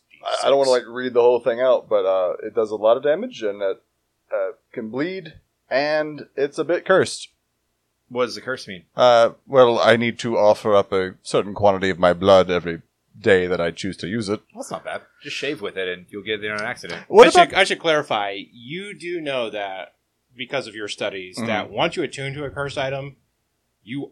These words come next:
Speaker 1: are attuned to it. You
Speaker 2: Yes.
Speaker 1: cannot unattune to it other than through magical means.
Speaker 2: Got it.
Speaker 1: So it's not if you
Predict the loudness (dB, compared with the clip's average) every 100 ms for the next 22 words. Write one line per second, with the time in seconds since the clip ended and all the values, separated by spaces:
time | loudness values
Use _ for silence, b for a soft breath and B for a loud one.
0 | -12 -4 -2 -2 -6 -12 -14 -14 -16 -18
1 | -18 -18 -20 _ _ -6 -6 -2 -4 -4
2 | -6 -6 -8 -8 -6 -8 -12 -14 -16 -14
3 | -14 -14 -16 _ -12 -10 -10 -12 -18 -18
4 | -16 -14 -14 -14 -20 -20 -20 -20 _ -10
5 | -4 -2 -2 -6 _ _ _ -16 -10 -10
6 | -6 -4 -4 -6 _ -16 -16 -18 -20